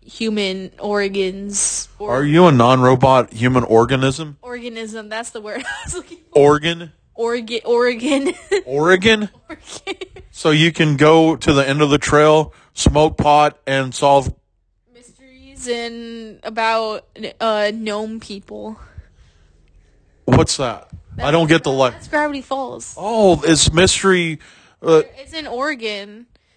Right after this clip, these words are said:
Speaker 1: Gravity Falls, Oregon.
Speaker 2: Is it Gravity Falls?
Speaker 1: Yes.
Speaker 2: What's the name of the camp?
Speaker 1: The camp? The, oh, you mean the shop? The, the mystery
Speaker 2: The Mystery Shack.
Speaker 1: Mystery Shack. There is,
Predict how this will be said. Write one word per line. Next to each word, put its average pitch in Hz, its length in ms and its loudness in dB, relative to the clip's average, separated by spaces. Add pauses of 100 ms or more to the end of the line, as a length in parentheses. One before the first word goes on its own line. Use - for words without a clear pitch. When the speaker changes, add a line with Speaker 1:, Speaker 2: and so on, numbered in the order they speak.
(160)
Speaker 1:
Gravity 254 300 -6
Falls, 247 260 -8
Oregon. 208 640 -16 (320)
Speaker 2:
Is 135 160 -18
it 151 100 -10
Gravity 147 380 4
Falls? 147 500 2 (560)
Speaker 1:
Yes. 226 600 -14
Speaker 2:
What's 156 220 -8
the - 40 0
name 151 200 2
of 135 80 6
the 120 60 6
camp? 117 300 -4 (720)
Speaker 1:
The 233 140 -14
camp? 233 720 -10 (100)
The, 240 400 -8
oh, 262 200 -2
you 254 200 -8
mean 262 200 -10
the 240 100 -6
shop? 226 500 -4
The, 214 340 -4
the 202 200 -6
mystery 226 720 -12 (220)
Speaker 2:
The 139 80 -10
Mystery 143 420 2
Shack. 113 400 -4 (320)
Speaker 1:
Mystery 233 300 -14
Shack. 262 280 -4
There 277 140 0
is, 311 280 -4